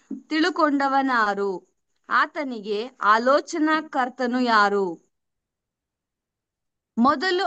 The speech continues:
ಆತನಿಗೆ ಕೊಟ್ಟು ಪ್ರತಿ-, ಪ್ರತಿಫಲ-, ಪ್ರತಿಫಲವನ್ನು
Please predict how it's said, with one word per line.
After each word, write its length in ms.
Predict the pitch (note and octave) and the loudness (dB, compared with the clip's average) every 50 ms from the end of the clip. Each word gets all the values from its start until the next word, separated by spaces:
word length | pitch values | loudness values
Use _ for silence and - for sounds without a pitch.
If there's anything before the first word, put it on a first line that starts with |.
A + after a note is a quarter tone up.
| - - | 0 2
ಆತನಿಗೆ 600 | C#4 C#4 C#4+ C4+ - C#4+ C4 C4 B3+ B3 C4+ C4 | 2 2 2 -2 -6 -10 -10 -10 -10 -8 -10 -10
ಕೊಟ್ಟು 560 | C4+ _ - C#4+ C4+ B3+ A3+ - A#3+ A#3+ C4 | -10 _ -6 -4 -4 -4 -6 -6 -6 -6 -6
ಪ್ರತಿ-, 480 | B3 - C4 B3+ A#3 - - - _ _ _ _ _ _ _ - | -4 -2 0 0 0 -2 -4 -18 _ _ _ _ _ _ _ -2
ಪ್ರತಿಫಲ-, 840 | C#4 B3+ B3 B3 F4 F4 D4 - - C#4+ C4+ - - - - _ _ _ _ _ _ _ _ _ _ _ _ _ _ _ _ _ _ _ _ _ _ _ | -2 -2 0 2 2 0 2 4 4 4 4 4 0 -4 -12 _ _ _ _ _ _ _ _ _ _ _ _ _ _ _ _ _ _ _ _ _ _ _
ಪ್ರತಿಫಲವನ್ನು 1080 | - C4+ C4+ C4+ D4+ F#4 G4 F4+ D#4 D4 C#4+ C#4 C4 C4 A#3 G#3+ G#3+ G3+ G#3 A#3+ C#4 - | 4 4 4 4 2 0 2 4 4 6 6 6 6 4 4 4 2 2 2 0 -2 -6